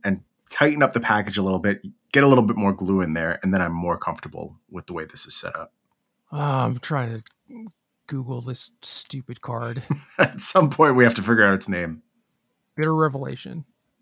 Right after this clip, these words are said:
Speaker 1: There you go. You got there, Gerald. I knew you could do it.
Speaker 2: Or Bitter Reunion. Bitter Reunion, sorry.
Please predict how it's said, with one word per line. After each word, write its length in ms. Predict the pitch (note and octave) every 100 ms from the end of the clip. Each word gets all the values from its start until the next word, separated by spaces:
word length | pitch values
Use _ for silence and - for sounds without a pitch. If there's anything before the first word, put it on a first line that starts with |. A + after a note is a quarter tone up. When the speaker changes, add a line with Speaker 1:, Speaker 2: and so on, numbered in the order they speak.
| _ F#2
Speaker 1:
There 180 | D#2
you 80 | D2+
go. 200 | D2 D#2
You 140 | F2 F#2+
got 240 | G2 F2
there, 140 | F2
Gerald. 360 | D#2+ E2 E2+ F2
I 60 | A#2+
knew 100 | C#3
you 100 | A2+
could 120 | F#2+
do 160 | G2
it. 160 | G2+ G2+ _ _ _ _ _ -
Speaker 2:
Or 160 | F3
Bitter 280 | D3 G3 F#3+
Reunion. 400 | E3+ C#3+ C3 A#2+
Bitter 200 | C3+ C#3+
Reunion, 380 | B2+ C3+ D3+ C#3+
sorry. 320 | - - D#3+